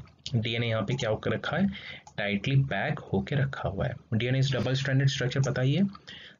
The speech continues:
जब आप इसी डीएनए को क्या करते हो, unwind करते हो, ठीक, जो chromosome को जब आप unwind करते हो तो आपको ये कुछ ऐसी appear होगी,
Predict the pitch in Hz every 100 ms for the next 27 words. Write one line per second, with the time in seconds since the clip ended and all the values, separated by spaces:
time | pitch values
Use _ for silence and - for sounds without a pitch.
0 | - 160 156 131 131 185 170 135 131 135
1 | 139 185 196 - 131 127 123 135 156 -
2 | 131 139 135 117 113 101 - 98 - -
3 | 98 85 - - _ _ _ _ _ -
4 | 151 160 - _ _ _ 110 - 113 120
5 | 131 131 131 127 - - 127 127 107 104
6 | 98 98 107 127 139 131 101 - 113 104
7 | 113 - 101 - 135 113 101 101 98 -